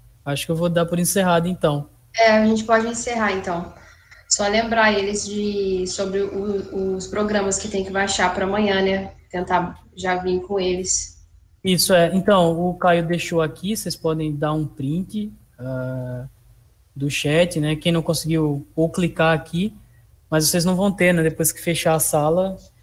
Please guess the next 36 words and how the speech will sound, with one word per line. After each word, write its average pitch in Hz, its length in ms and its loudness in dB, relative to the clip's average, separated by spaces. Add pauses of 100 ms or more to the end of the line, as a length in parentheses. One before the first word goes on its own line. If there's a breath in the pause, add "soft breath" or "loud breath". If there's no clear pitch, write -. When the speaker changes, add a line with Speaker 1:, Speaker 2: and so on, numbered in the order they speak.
(180)
Speaker 1:
é 175 40 -6
melhor 165 240 6
dar 180 120 6
um 208 100 4
print, 190 420 0
né? 160 160 0
Pra 156 160 -6
poder 156 260 -4
baixar 156 380 -2
depois. 147 600 -6
Mas, 247 120 6
de 285 60 4
qualquer 285 240 6
forma, 262 340 6
eu 247 80 6
vou 247 120 4
enviar, 214 460 2
Marcele, 143 580 -4
o, 151 440 -6
a 147 60 -6
lista 147 500 -8 (360)
pra 147 200 -2
eles, 160 600 -4 (140)
tá? 151 300 -8 (760)
E 156 260 -2
Speaker 2:
Tá. 151 220 2 (640 soft breath)
Speaker 1:
eu 165 80 6
acho 170 160 4
que - 80 0
eu 185 80 2
tenho 196 200 0
acesso 180 440 4
ao 165 80 6
e-mail 156 360 2
dos 147 180 -4
inscritos. 139 680 -8